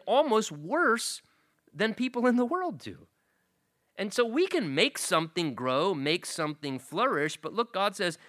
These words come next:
"You're trying to make your plant grow and you're making your seed flourish." But look what God says, verse eleven,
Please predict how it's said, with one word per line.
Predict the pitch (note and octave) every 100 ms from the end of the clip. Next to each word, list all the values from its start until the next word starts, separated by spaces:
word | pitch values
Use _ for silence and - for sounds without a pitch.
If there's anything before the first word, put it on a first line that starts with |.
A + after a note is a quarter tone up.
| - _
"You're | C3+ G3+ D#4
trying | C#4 A3+ G3+
to |
make | F#3 F#3+ D#3
your | C#3 G3+ D4+ D#4
plant | - A3+ A3+ G#3 D#3
grow | G3 G#3 D#3 C#3+ D3+ D#3
and | D#3 D#3
you're | E3 F3+
making | F#3 F3 E3+ D#3+
your | C#3+ E3+ A#3 B3
seed | - G#3+ G3
flourish." | - E3+ G#3+ F#3+ D3 D3+
But | - C3
look | A3 A#3
what | E3
God | D#3 E3 F#3+
says, | G#3 G3 G3
verse | E3+ F3
eleven, | F3 D#3+ D#3+ F#3+